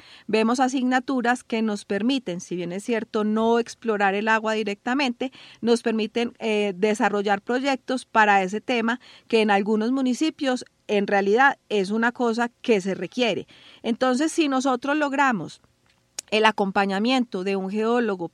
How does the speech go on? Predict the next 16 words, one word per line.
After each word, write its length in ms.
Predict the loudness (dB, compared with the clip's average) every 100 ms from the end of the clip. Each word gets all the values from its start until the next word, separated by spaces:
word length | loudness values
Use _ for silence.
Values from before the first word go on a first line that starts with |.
| -2
permanentemente, 1160 | 0 2 0 -2 -4 -6 -2 0 0 -2 -6 -10 -4
así 240 | 0 0
como 240 | -2 -2 0
uno 160 | 0
ve 120 | 0 0
el 100 | -2
médico, 640 | 0 0 0 -4 -4 -2
el 160 | -2 -4
odontólogo, 920 | -6 -8 -2 0 2 0 -2 -2 -6 -8 -10
el 140 | -2 2
agrónomo, 720 | 2 2 2 2 2 0 -2
el 60 |
veterinario 840 | -4 -6 -6 -6 4 6 6 2 -2
en 160 | -2
el 120 | -2 -2
territorio, 640 | -4 -2 4 4 4 -2